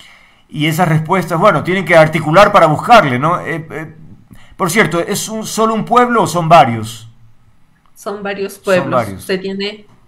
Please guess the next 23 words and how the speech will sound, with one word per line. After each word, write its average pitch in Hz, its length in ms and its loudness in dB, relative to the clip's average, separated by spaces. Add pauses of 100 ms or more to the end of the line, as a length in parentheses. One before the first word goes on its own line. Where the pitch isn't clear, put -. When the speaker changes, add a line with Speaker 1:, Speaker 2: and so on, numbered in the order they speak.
(180)
Speaker 2:
pueblos 220 520 -2
aguas 220 300 0
abajo, 220 680 -2
tiene 175 240 -10 (220)
el 175 140 -6
Reventador, 175 840 -4 (260)
tiene 175 300 -10
San 185 300 -6
Luis 277 480 -8 (800)
como 190 300 -4
pueblos, 190 360 -4
pero 180 180 -16
también 247 420 -8
hay 202 140 -4
que 196 80 -12
acordarse 180 680 -6
que 165 260 -8
hay 170 720 -6 (260)
pequeños 185 760 -4
caseríos 185 800 -8
por 180 220 -12
ahí 180 400 -6
que, 160 280 -12